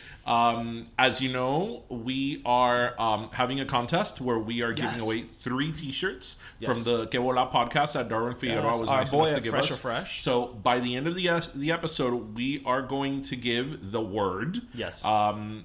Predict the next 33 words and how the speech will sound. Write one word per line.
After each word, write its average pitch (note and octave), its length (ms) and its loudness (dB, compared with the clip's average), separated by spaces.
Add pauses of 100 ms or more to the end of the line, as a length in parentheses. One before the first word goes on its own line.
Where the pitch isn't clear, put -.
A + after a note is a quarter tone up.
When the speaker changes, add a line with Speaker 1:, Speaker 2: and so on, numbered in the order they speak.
Speaker 1:
that A2+ 340 0
you A#2 100 -2
need B2 300 0
in D3 120 -4
order A2+ 500 -2
to - 320 0
win A#2 360 -2
the D#3 80 0
T-shirts, C#3+ 640 -6
and A2+ 200 -4
the A#2 80 -2
first C#3 380 -4
three E3 180 -2
people E3+ 460 -2 (220)
to - 100 -6
D B2+ 240 2
M C3+ 180 0
us E3 280 0
with A#2 280 -2 (100)
the A#2 220 2 (200)
word. A2 580 2 (120)
<laughs> - 120 -18
I - 1040 0
think D#3 120 2
it's E3 120 -2 (160)
the D3+ 180 -2
password. E3 840 -8
Speaker 2:
I D#3 100 -4
almost G3 300 -4
feel F#3 100 -8
like D#3 140 -6
saying C#3+ 260 -4
the, A#2+ 100 -6